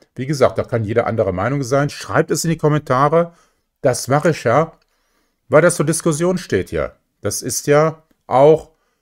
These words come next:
erlaubt, da eine andere Sichtweise zu haben. Innerhalb dieser W haben wir dann eine A-B-C-Bewegung. Wobei ich hier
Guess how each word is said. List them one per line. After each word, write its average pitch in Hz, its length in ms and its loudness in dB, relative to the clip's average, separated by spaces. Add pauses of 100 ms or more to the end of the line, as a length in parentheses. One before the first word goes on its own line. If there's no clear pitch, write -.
(300)
erlaubt, 107 680 0
da 117 100 -2
eine 120 140 -2
andere 123 300 -4
Sichtweise 85 520 -10
zu - 220 -12
haben. - 400 -12 (400)
Innerhalb 147 880 2
dieser 160 680 2
W 151 380 -2
haben 143 380 -2
wir 139 180 2
dann 123 460 0
eine 131 600 -6 (2250)
A-B-C-Bewegung. 113 2000 -6 (1120)
Wobei 113 340 -2
ich 101 160 -10
hier 180 480 -6